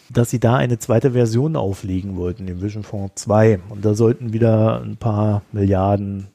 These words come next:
reinfließen. Ich glaube, bis zu zweihundert Milliarden oder so wollten sie da haben.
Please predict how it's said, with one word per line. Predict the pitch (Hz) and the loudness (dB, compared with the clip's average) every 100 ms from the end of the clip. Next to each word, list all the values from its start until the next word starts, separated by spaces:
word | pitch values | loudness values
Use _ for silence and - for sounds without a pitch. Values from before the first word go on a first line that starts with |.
| _ | _
reinfließen. | - 101 120 139 - 113 135 139 143 120 101 | 0 2 2 0 -2 2 2 0 -4 -4 -4
Ich | - | -4
glaube, | 101 | -6
bis | 107 - | -8 -8
zu | - | -10
zweihundert | - 107 101 101 | -6 -2 -2 -2
Milliarden | 98 98 101 123 120 | -2 0 2 2 0
oder | 113 104 | 0 2
so | 104 104 | 2 2
wollten | 98 - | 0 -2
sie | 104 | -2
da | 98 95 | 0 2
haben. | 98 101 | 2 2